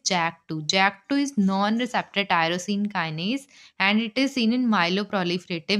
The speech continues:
neoplasms. jack two mutation, like jack three mutation was seen in skid. So basically it is linked with the lymphoid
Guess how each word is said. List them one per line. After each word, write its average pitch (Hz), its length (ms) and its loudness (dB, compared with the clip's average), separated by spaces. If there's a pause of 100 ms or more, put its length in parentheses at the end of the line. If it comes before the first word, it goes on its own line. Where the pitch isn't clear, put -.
neoplasms. 147 720 -6 (540)
jack 196 380 2
two 247 240 -2
mutation, 240 420 -2 (240)
like 202 300 -2 (160)
jack 208 320 0
three 226 180 0
mutation 226 480 0
was 226 220 -4
seen 208 240 2
in 277 160 -4
skid. 160 260 -2 (300)
So 269 260 -2
basically 247 600 0 (160)
it 208 80 -4
is 269 240 2
linked 220 200 2
with 220 140 0
the 262 40 2
lymphoid 190 600 0